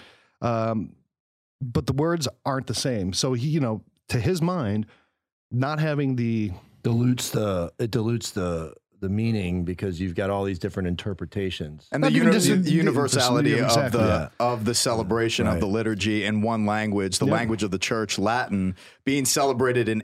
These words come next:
Speaker 3: any church around the world
Speaker 1: All
Speaker 3: would
Speaker 1: the major
Speaker 3: show that
Speaker 1: religions have a
Speaker 3: perfect
Speaker 1: liturgical language.
Speaker 3: universality,
Speaker 1: Yeah,
Speaker 3: yeah.
Speaker 1: they have a, a
Speaker 2: Yeah.
Speaker 1: sacred language. The,
Speaker 3: Mm-hmm.
Speaker 1: the Jews
Speaker 3: Mm-hmm.
Speaker 1: have Hebrew and, uh, the Muslims
Speaker 3: But it's not
Speaker 1: have
Speaker 3: to discount the vernacular and the delivery of, of revelation
Speaker 1: Hey, look, man, take it up
Speaker 3: and
Speaker 1: with Bill Murray,
Speaker 3: the
Speaker 1: not me.
Speaker 3: language that's understandable.
Speaker 1: Take it up with Bill Murray.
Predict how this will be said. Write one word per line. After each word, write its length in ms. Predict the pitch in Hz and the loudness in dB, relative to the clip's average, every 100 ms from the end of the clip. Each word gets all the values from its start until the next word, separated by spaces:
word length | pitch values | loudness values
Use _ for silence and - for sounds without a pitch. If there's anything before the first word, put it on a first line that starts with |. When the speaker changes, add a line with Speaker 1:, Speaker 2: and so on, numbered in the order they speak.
| - | -2
Speaker 3:
any 300 | 123 135 123 | -2 0 0
church 400 | - 123 120 120 | 0 0 0 0
around 240 | 110 107 | 0 0
the 60 | 104 | 0
world 400 | 98 120 117 117 | 2 2 2 2
Speaker 1:
All 60 | |
Speaker 3:
would 100 | 196 | 2
Speaker 1:
the 80 | 190 | 4
major 160 | 185 135 | 4 4
Speaker 3:
show 140 | 127 | 2
that 80 | 123 | 4
Speaker 1:
religions 280 | 117 117 139 | 2 2 0
have 220 | 107 143 143 | 0 2 2
a 80 | 123 | 2
Speaker 3:
perfect 120 | 117 120 - | 2 2 2
Speaker 1:
liturgical 420 | 147 143 117 101 | 0 0 -2 -2
language. 260 | 104 123 117 | 0 0 2
Speaker 3:
universality, 720 | 120 113 90 98 135 113 - | 2 2 2 2 2 0 2
Speaker 1:
Yeah, 140 | - | 2
Speaker 3:
yeah. 40 | 104 | 2
Speaker 1:
they 160 | 110 | 0
have 200 | 110 143 | 0 0
a, 160 | 120 107 | 0 0
a 120 | 113 | 0
Speaker 2:
Yeah. 60 | 110 | 0
Speaker 1:
sacred 380 | 92 120 113 101 | 0 0 -2 -2
language. 260 | 110 113 90 | 0 0 -2
The, 60 | |
Speaker 3:
Mm-hmm. 320 | 85 92 110 135 - _ _ | -2 0 0 -2 -6 _ _
Speaker 1:
the 60 | 110 | -4
Jews 260 | 107 104 | -2 0
Speaker 3:
Mm-hmm. 100 | 104 | 2
Speaker 1:
have 120 | 101 | 0
Hebrew 400 | - 107 104 107 101 | 0 -4 -2 -2 0
and, 220 | 92 92 | 0 0
uh, 160 | 87 - - - - - - | 0 -2 -4 -6 -4 -6 -6
the 120 | - | -4
Muslims 180 | 104 104 | 0 2
Speaker 3:
But 40 | 190 | 2
it's 120 | - | 2
not 80 | 202 | 2
Speaker 1:
have 80 | 110 | 2
Speaker 3:
to 60 | 135 | 2
discount 640 | 135 123 - 131 127 120 110 | 0 0 0 0 -2 -4 0
the 200 | 120 107 | 0 0
vernacular 680 | 107 107 117 117 113 104 | 0 0 -2 -2 0 0
and 100 | 101 | 0
the 60 | 98 | 0
delivery 560 | 101 98 117 113 104 | 0 0 0 2 2
of, 240 | 98 92 - | 2 -2 -4
of 280 | 101 95 95 | -2 0 2
revelation 500 | 107 95 98 113 190 | 0 2 2 2 2
Speaker 1:
Hey, 60 | 180 | 2
look, 80 | - | 2
man, 140 | 135 | 2
take 140 | 131 180 | 2 2
it 40 | |
up 40 | |
Speaker 3:
and 80 | 175 | 2
Speaker 1:
with 100 | 147 | 2
Bill 100 | 139 | 0
Murray, 180 | 135 123 | 0 0
Speaker 3:
the 80 | 117 | 2
Speaker 1:
not 60 | 113 | 2
me. 60 | |
Speaker 3:
language 300 | 127 113 113 | 2 2 0
that's 160 | 110 - | 0 0
understandable. 680 | 110 98 - 120 123 82 - | 0 0 0 0 -2 -6 -4
Speaker 1:
Take 140 | 131 | 0
it 40 | 135 | 0
up 80 | 127 | 0
with 100 | 123 | 0
Bill 140 | 117 | 0
Murray. 240 | 113 98 | 0 -2